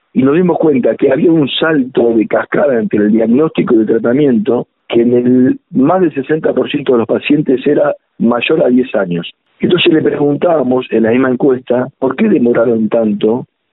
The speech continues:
entre el diagnóstico y el tratamiento?". Y las respuestas son siempre las mismas. Es porque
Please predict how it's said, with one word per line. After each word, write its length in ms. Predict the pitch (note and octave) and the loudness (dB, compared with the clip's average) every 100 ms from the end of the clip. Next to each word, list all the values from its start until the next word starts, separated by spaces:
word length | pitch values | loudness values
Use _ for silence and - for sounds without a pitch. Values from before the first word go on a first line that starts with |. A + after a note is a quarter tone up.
| _ | _
entre 280 | A#2 G#2+ A2+ | -4 0 0
el 60 | A2 | 2
diagnóstico 540 | A#2 B2 C#3 - B2 | 2 2 0 -2 0
y 40 | |
el 60 | G#2+ | 0
tratamiento?". 760 | A#2+ G#2 G2+ G2 F2+ F2 F2+ - _ _ _ - | 0 -2 0 0 0 -2 -6 -6 _ _ _ -2
Y 60 | |
las 140 | B2 C#3 | 0 2
respuestas 480 | C#3+ C#3 F#3+ F#3+ - | -2 0 0 0 -2
son 340 | C#3+ C#3 B2 - | -2 0 -2 -4
siempre 240 | - G#3 D3+ | -2 0 0
las 120 | B2 | 0
mismas. 360 | F#2+ - - - _ - | -2 -4 -8 -12 _ -2
Es 200 | C3+ C3 | -2 -2
porque 580 | - A2 G#2 - A2+ | -2 -2 0 0 0